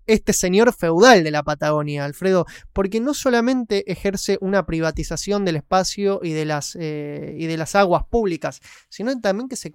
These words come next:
comporta. A ver, ¿cómo se comportan lo-, cómo se comportaban los señores feudales en la antigua Edad Media, Alfredo? Eh, con respecto a su gente, a sus vasallos, a sus campesinos,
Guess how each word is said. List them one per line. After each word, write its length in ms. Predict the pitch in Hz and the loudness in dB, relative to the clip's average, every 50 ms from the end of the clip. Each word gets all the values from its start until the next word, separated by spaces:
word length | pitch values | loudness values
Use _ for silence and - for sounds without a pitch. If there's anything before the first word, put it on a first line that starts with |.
| 156 156 156 | -12 -8 -4
comporta. 420 | - 202 220 - 220 220 214 220 _ _ _ _ _ _ _ | -4 -4 -2 -2 -2 -2 -2 -4 _ _ _ _ _ _ _
A 100 | 202 220 | -2 -2
ver, 100 | 226 214 | -2 -2
¿cómo 160 | - 330 311 | -6 -8 -8
se 100 | - 226 | -6 -4
comportan 520 | 220 226 196 165 175 160 - 156 151 156 151 | -2 -2 0 0 -2 -2 -2 -2 -4 -4 -4
lo-, 220 | 156 156 160 165 | -6 -6 -8 -8
cómo 180 | - 254 285 262 | -10 -8 -6 -4
se 120 | - 202 | -4 -4
comportaban 640 | 208 190 180 175 175 170 - 170 160 156 156 156 | -4 -4 -2 -4 -4 -2 0 2 2 2 2 0
los 240 | 156 156 151 143 - | -2 -4 -4 -6 -6
señores 400 | - 175 165 165 165 165 160 - | -8 -10 -8 -6 -6 -6 -6 -6
feudales 600 | - 170 170 165 165 165 170 170 165 165 - - | -4 -4 -2 -2 0 0 0 0 -2 -4 -6 -8
en 120 | 170 170 160 | -10 -8 -8
la 80 | 160 | -8
antigua 480 | 160 165 151 180 170 165 165 165 160 160 | -8 -8 -6 -4 -2 -2 0 2 2 2
Edad 220 | 160 160 160 160 | 2 0 -2 -2
Media, 360 | 165 160 160 160 160 156 156 | -4 -6 -6 -6 -4 -4 -4
Alfredo? 520 | 151 147 - 170 175 180 175 165 151 139 - _ _ _ | -6 -6 -6 -4 -4 -2 -2 -2 -4 -6 -10 _ _ _
Eh, 200 | - 156 151 151 147 | -12 -10 -8 -8 -6
con 160 | - 170 165 | -6 -4 -4
respecto 460 | 175 165 - - 190 175 - - 175 | -4 -6 -4 -4 -6 -4 0 2 4
a 100 | 165 156 | 4 2
su 160 | - - 160 | 0 -4 -10
gente, 520 | - - 185 190 196 196 190 180 160 160 156 | -4 0 2 2 2 2 0 -2 -4 -4 -4
a 180 | 147 143 143 - - - _ | -4 -4 -6 -10 -16 -20 _
sus 180 | - - 170 143 | -12 -8 -6 -4
vasallos, 640 | 139 156 143 - - 180 185 180 175 - - 156 - | -4 -4 -4 -2 0 2 4 4 2 0 -2 -8 -10
a 40 | 156 | -10
sus 160 | - 165 156 - | -8 -8 -8 -6
campesinos, 720 | 160 156 151 151 147 - - 170 156 143 139 135 - | -6 -6 -6 -6 -6 -6 -6 -6 -6 -6 -8 -12 -14